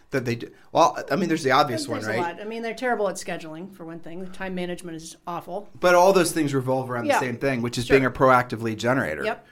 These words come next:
Speaker 1: Right? They're, they're spending, and, you know, Julie's, you know, she's, her point three and four were similar. What are the things you wish you would have done better? Well, here's the thing, is a lot of you guys are spending time. There's an old saying that, <laughs> I love saying this 'cause it always ruffles feathers,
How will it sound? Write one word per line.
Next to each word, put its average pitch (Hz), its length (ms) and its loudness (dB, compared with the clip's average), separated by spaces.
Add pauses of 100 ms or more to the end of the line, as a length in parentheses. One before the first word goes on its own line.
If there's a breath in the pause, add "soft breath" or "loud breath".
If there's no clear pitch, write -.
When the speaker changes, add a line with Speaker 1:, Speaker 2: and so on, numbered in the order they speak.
(120 soft breath)
Speaker 1:
Right? 139 220 6
They're, 143 180 8
they're 143 200 4
spending, 160 460 2
and, 151 200 -8
you 196 80 -2
know, 185 140 0
Julie's, 190 460 0 (160)
you 156 140 -2
know, 95 100 -2 (100)
she's, 165 360 -4
her 165 120 2
point 170 400 -2
three 170 220 2
and 143 120 0
four 156 280 4
were 117 100 0
similar. 120 480 -2 (240 loud breath)
What 156 140 8
are 160 80 10
the 165 40 -4
things 151 220 2
you 131 80 2
wish 143 240 2
you 135 60 2
would 131 100 4
have 123 80 0
done 123 240 2
better? 127 360 4 (220 loud breath)
Well, 135 360 6 (100)
here's 202 220 6
the 147 80 2
thing, 151 320 4
is 120 80 -2
a 120 60 -2
lot 151 180 10
of 202 80 6
you 165 100 4
guys 135 240 4
are 113 60 -6
spending 139 360 0
time. 139 440 2
There's 151 180 4
an 175 60 6
old 202 160 8
saying 170 500 2 (240 soft breath)
that, 135 280 2 (120)
<laughs> - 480 4
I 139 80 8
love 156 240 8
saying 139 280 4
this 135 120 0
'cause 117 160 -6
it 117 60 0
always 127 220 6
ruffles 127 340 0
feathers, 135 420 2